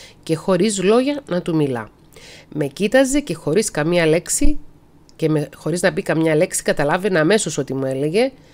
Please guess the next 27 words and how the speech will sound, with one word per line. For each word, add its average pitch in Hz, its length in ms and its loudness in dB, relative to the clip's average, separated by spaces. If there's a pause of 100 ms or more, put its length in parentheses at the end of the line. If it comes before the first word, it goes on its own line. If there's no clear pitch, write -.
(300)
έπαιρνα 214 520 2
το 151 140 -2
μήνυμα 214 420 2
μόνο 185 220 2
από 170 140 -4
το 151 100 -2
κοίταγμά 147 580 -4
της. - 300 -16 (180)
"Είσαι 208 340 0
αγάπη, 185 560 2 (360)
είσαι 196 240 -2
εκλεκτός, 208 840 0 (140)
δεν 143 160 -2
έχεις 147 300 -4
τίποτα 180 340 -2
να 175 100 -2
φοβάσαι". 117 500 -10 (1000)
Κι 269 100 2
όμως 196 300 6
ναι, 208 320 2
ο 160 140 0
τόσο 214 280 0
αυστηρός 175 520 -2
ακαδημαϊκά 143 600 -2
καθηγητής 151 540 -6
του - 100 -10
Χάρβαρντ 139 580 -4